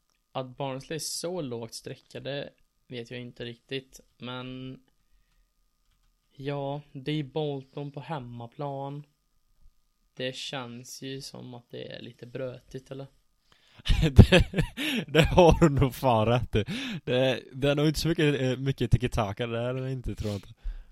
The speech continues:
Speaker 1: Nej, och det är det jag tänker. Alltså, de på hemmaplan <laughs> tror jag kan vara jobbiga att möta. Så
Speaker 2: Men grejen är
Speaker 1: därför så tror jag inte riktigt att det är så jävla dumt att gå på favoriten just i den här matchen.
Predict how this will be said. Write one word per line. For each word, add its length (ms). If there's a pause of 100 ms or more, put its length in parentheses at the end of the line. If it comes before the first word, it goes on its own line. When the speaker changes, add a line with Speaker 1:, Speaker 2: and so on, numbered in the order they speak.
(420)
Speaker 1:
Nej, 280
och 120
det 60
är 60
det 80
jag 140
tänker. 520
Alltså, 200
de 380
på 100
hemmaplan 720
<laughs> 0
tror 180
jag 80
kan 140
vara 100
jobbiga 340
att 60
möta. 500 (300)
Så 60
Speaker 2:
Men 220
grejen 200
är 60
Speaker 1:
därför 540
så 60
tror 240
jag 100
inte 200
riktigt 520
att 240
det 140
är 60
så 140
jävla 240
dumt 460
att 460 (760)
gå 480 (960)
på 340
favoriten 720
just 220
i 20
den 80
här 60
matchen. 400